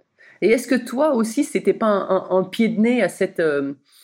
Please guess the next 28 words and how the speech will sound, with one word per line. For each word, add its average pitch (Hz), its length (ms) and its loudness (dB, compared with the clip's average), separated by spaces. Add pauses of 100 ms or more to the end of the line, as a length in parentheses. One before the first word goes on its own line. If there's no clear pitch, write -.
(540)
ces - 200 2
règles 185 760 2
très 214 280 -4
codifiées 214 600 0
justement 185 380 -2
dans, 165 200 -2
dans 185 140 2
le 185 100 0
patinage 208 760 2
qui, 175 280 -4
euh, 156 220 2 (360)
où 165 120 -4
tu 165 140 -12
démarquais 220 840 2
et 180 120 -2
c'était 202 580 -2
ta 156 120 -2
marque 196 340 -4
aussi. 175 300 -2
Et 208 60 -2
d'ailleurs, 180 260 0
tu 190 100 -10
pars 233 200 0
un 175 100 0
peu, 214 340 -2
euh, 160 60 -4
sur - 220 -6
ce, 156 460 -4